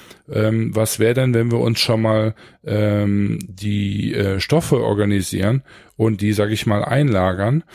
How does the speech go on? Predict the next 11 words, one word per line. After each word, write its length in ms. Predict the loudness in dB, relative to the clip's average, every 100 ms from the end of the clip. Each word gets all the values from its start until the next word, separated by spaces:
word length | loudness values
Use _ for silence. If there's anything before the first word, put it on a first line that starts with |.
| -20 _ -8
ähm, 540 | 0 2 2 0 -2 -8
damit, 560 | -10 -2 0 2 -2 -8
wenn 340 | -6 -2 0 2
wir 80 | 2
dann 220 | 2 0
eben 260 | 0 0
sagen, 320 | 0 0 0 -2
okay, 220 | -2 -2
wir 60 |
sind 200 | 0 0 0
soweit, 540 | -2 0 0 -2 -2